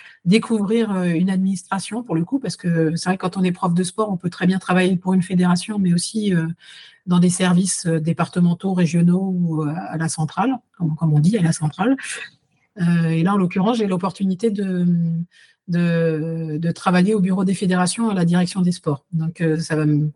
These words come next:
permettre de découvrir autre chose, un autre monde, de, une, une nouvelle façon de fonctionner. Certes plus administrative, certes,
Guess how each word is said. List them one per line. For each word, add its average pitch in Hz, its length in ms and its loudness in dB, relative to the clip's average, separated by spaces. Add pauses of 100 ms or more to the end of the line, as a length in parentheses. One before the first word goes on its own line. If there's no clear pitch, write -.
permettre 180 280 4
de 180 80 4
découvrir 196 480 2
autre 190 240 -2
chose, 220 420 -2
un 180 260 2
autre 196 260 -2
monde, 226 360 0
de, 185 180 -2
une, 160 460 -2 (100)
une 165 80 -2
nouvelle 190 240 2
façon 208 240 -2
de 202 60 0
fonctionner. 190 520 -2 (600)
Certes 254 300 2
plus 233 160 2
administrative, 214 800 2
certes, - 360 -4